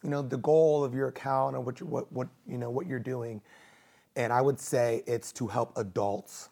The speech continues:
not just parents, not just teachers, not just nannies, adults in general, to help adults truly see children, like, truly see children, right? And my belief is that, you know, when we, when we see children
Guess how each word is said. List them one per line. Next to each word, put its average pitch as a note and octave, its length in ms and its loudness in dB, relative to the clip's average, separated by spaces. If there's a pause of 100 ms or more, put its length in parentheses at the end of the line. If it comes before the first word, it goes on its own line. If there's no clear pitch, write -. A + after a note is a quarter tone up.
not B2 240 -4
just D3 180 -2
parents, C#3+ 540 -4
not E3 220 -4
just B2+ 260 -6
teachers, D3 640 0
not B2+ 180 -2
just B2 260 -4
nannies, C#3 360 -4 (500)
adults B2+ 520 2
in C3 200 -2
general, A#2+ 640 0 (220)
to B2+ 60 -6
help B2 120 0
adults A#2 600 -2 (560)
truly F#3+ 840 4
see D3+ 300 0
children, A2+ 520 -4 (360)
like, E3+ 140 -18
truly G3+ 520 4
see A2 220 -6
children, - 380 -14
right? B2 320 -2
And A2+ 240 -4 (260)
my B2 60 -4
belief B2 400 -2
is A2 180 -4
that, G#2+ 340 -2 (460)
you B2+ 80 -4
know, G#2+ 380 -4
when A#2 420 0 (480)
we, C3 320 -2 (220)
when B2 340 -2
we B2 80 -4
see A#3 260 4
children F#3 540 -4